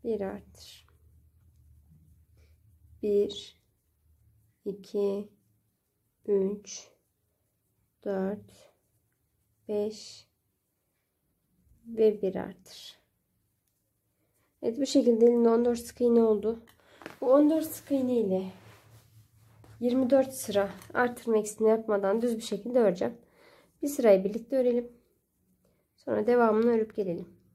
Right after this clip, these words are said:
Yani bütün ilmeklere bir tane batarak on dört sık iğne ile devam edeceğiz.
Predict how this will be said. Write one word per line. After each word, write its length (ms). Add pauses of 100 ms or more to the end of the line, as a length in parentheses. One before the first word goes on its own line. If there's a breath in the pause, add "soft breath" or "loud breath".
(160)
Yani 240
bütün 200
ilmeklere 560
bir 120
tane 280
batarak 560 (1120)
on 180
dört 140
sık 240
iğne 220
ile 160
devam 360
edeceğiz. 420